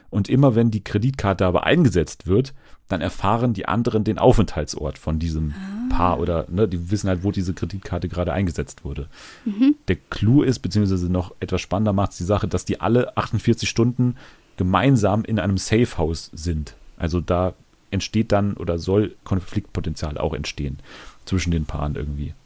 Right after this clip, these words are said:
Speaker 2: Mhm.
Speaker 1: Steht hier zumindest dabei. Ich kann's mir noch nicht so ganz vorstellen, warum jetzt genau. Aber, ähm, ja, ich find's eine ganz kreative Idee und es ist wahrscheinlich auch super aufwendig.
Speaker 2: Ja.
Speaker 1: Ich frage mich nur, wie weit kommst du,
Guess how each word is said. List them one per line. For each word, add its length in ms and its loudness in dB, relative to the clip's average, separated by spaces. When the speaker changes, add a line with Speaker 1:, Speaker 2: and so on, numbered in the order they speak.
Speaker 2:
Mhm. 80 2
Speaker 1:
Steht 200 2
hier 160 2
zumindest 300 2
dabei. 220 4
Ich 140 2
kann's 160 0
mir 60 4
noch 60 4
nicht 120 2
so 60 -6
ganz 160 0
vorstellen, 300 2
warum 240 2
jetzt 160 0
genau. 280 0
Aber, 420 2
ähm, 380 -2
ja, 240 2
ich 180 -6
find's 540 -4
eine 100 -2
ganz 260 -4
kreative 440 -2
Idee 300 2
und 60 4
es 60 0
ist 120 -6
wahrscheinlich 280 2
auch 40 -2
super 200 0
aufwendig. 500 2
Speaker 2:
Ja. 180 0
Speaker 1:
Ich 140 -6
frage 180 4
mich 100 0
nur, 380 0
wie 380 2
weit 260 0
kommst 440 -2
du, 380 2